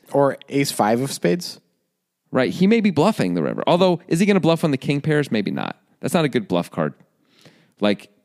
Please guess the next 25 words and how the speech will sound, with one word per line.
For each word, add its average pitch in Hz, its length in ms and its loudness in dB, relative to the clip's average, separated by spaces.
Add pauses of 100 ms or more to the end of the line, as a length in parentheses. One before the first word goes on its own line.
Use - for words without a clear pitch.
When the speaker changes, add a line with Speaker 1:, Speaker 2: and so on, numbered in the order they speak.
(320)
Speaker 2:
the 107 80 0
kid's 117 260 0
either 113 180 4
got 104 220 2
it 101 40 2
or 98 80 2
he 90 100 2
doesn't, 82 320 -2
mostly. 57 420 -6
You 73 60 -4
know, 78 120 -2
Speaker 1:
That's 127 180 4
Speaker 2:
if 127 60 4
Speaker 1:
a 143 140 4
Speaker 2:
he's 131 100 0
got 160 200 2
king, 160 220 0
trip - 220 0
kings, 151 220 0
he's 131 120 0
not 127 160 2
gonna 131 120 0
fold. 123 180 4
If 110 60 0
he, 110 160 0